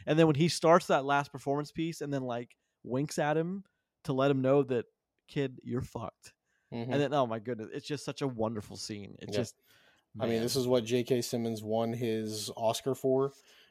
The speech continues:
Speaker 2: Um, they won the Oscar for, uh, they, I mean, I think it won, what, three or four Oscars overall.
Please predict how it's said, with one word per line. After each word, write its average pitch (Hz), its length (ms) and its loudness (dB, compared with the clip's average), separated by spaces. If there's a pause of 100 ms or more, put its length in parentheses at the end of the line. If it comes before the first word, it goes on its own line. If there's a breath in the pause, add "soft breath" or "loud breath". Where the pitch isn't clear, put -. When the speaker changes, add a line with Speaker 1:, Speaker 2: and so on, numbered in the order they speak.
(120)
Speaker 2:
Um, 104 280 2
they 101 100 2
won 104 160 2
the 107 80 2
Oscar 104 320 2
for, 104 180 -6
uh, 101 120 0
they, 104 180 2
I 101 80 -2
mean, 101 220 -2
I 98 100 2
think 147 240 -2
it 107 80 -4
won, 107 220 -2
what, 101 320 -2
three 120 180 0
or 107 80 -2
four 113 300 -4
Oscars 104 480 0
overall. 95 600 -2